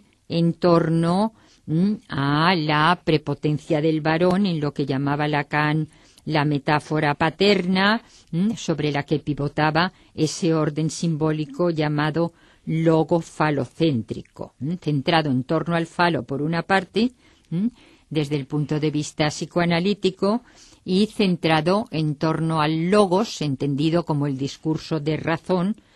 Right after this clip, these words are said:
de la filosofía occidental. ¿M? Entonces, de ese orden, eh, logo falocéntrico, porque aquí convergen las críticas de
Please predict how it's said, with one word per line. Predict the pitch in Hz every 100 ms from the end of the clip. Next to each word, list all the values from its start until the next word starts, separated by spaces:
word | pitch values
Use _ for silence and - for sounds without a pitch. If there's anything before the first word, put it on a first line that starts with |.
| _
de | 151 160
la | 151
filosofía | - 143 139 139 - 147 139
occidental. | - 131 120 - - - - _ _ - _
¿M? | 156 202 - _ -
Entonces, | 180 - 190 170 156
de | 160
ese | 226 - 233
orden, | 220 202 156 123 113 - - - - -
eh, | 160 160 151
logo | 170 175 208 208 143
falocéntrico, | - 147 143 - 214 202 180 208 262 -
porque | 139 -
aquí | 123 147
convergen | - 160 151 151 208 226 147 120 - -
las | 135 131 -
críticas | - 156 156 156 - 156 156 151 - - - - _ -
de | 160 160 160